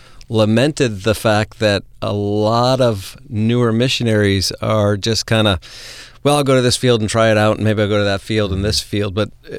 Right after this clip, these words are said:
that was really encouraging to hear you say that you're praying for forty years on the field. And then, um, to go back to the children's homes,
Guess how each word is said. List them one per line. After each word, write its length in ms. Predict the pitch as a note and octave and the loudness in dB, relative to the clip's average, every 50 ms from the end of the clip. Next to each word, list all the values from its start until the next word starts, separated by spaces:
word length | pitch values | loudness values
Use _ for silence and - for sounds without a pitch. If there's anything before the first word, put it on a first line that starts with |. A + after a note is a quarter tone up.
| - | -8
that 220 | - B2 B2 C#3 C#3+ | -2 0 0 0 0
was 260 | C#3+ A#2+ F#2+ E2+ F#2 | 0 -2 -2 -2 -4
really 320 | A2 B2 B2+ A#2 A2 G#2 | -2 0 0 0 2 0
encouraging 540 | G2+ G2 F#2+ - - C#3 C#3+ A#2+ G#2 G#2+ G2+ | 0 -2 -2 -2 -2 0 0 0 -2 -4 -4
to 100 | - G#2 | -4 -4
hear 160 | E2 A2 A2 | -4 -2 -2
you 160 | A2 G2+ G2+ A2 | -2 -2 -4 -6
say 240 | - - A#2+ A#2+ A#2 | -6 -4 -4 -4 -4
that 220 | G2+ A#2 - - - | -4 -6 -8 -8 -6
you're 100 | A2+ G#2 | -8 -8
praying 300 | - - A2 G#2+ G#2+ G#2 | -6 -6 -6 -4 -4 -6
for 140 | - G#2+ G2+ | -6 -8 -10
forty 320 | - - G#2+ G#2+ G#2 G#2 | -8 -4 -4 -4 -2 -4
years 320 | G#2 G#2 G#2 G#2 G2+ F#2+ - | -4 -6 -6 -6 -6 -6 -6
on 120 | G2 G2 | -6 -6
the 60 | G2+ G2+ | -8 -8
field. 440 | - - A2+ A2 G#2+ G#2 G#2+ G#2 - - - - - - - - - - | -6 -4 -4 -2 -2 -4 -6 -8 -12 -18 -20 -20 -20 -20 -20 -20 -10 -4
And 260 | - B2 A#2+ A#2 A#2 | -2 0 2 2 4
then, 460 | B2+ C3 B2+ B2 A#2+ A2 G#2+ C#3 - - - - - | 4 4 4 4 2 0 -2 -6 -10 -16 -14 -8 -4
um, 580 | C3 B2 A#2+ A#2 A2 G#2+ G#2+ G2+ G#2+ C#3 D3+ - - - | 0 0 2 2 2 0 0 -2 -4 -6 -10 -14 -10 -6
to 140 | - - | -4 -2
go 160 | A2 C3+ C#3 B2+ | 0 0 0 2
back 260 | B2 C3+ D3+ D3+ - | 2 0 -2 -2 -4
to 100 | - C#3+ | -4 -4
the 100 | A#2+ A2+ | -4 -4
children's 540 | G2+ - - C3+ C3 A#2+ B2 A2+ G2+ F#2 - | -6 -4 -4 -2 -2 -2 -2 -2 -2 -4 -4
homes, 460 | - A#2 A2 G#2 G2 G2 G2+ G#2 - | -4 -4 -4 -2 -4 -6 -6 -8 -10